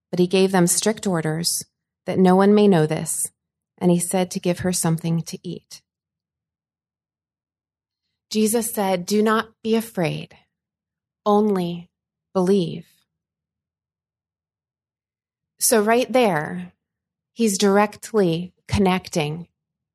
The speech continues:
fear with unbelief. So in Jairus' case, he said that to him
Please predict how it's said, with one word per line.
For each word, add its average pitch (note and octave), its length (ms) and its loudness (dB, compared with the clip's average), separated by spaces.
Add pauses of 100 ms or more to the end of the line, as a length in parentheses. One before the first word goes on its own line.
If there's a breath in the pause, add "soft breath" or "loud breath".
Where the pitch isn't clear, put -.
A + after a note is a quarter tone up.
(760)
fear F3 680 0 (100)
with F#3 200 -4
unbelief. E3 640 -4 (2500)
So A3 500 2 (1200)
in G#3+ 160 0
Jairus' A#3+ 560 0
case, F3+ 460 -6
he G3+ 120 -6
said A3+ 320 0
that F#3+ 240 0
to - 80 -10
him E3+ 500 -4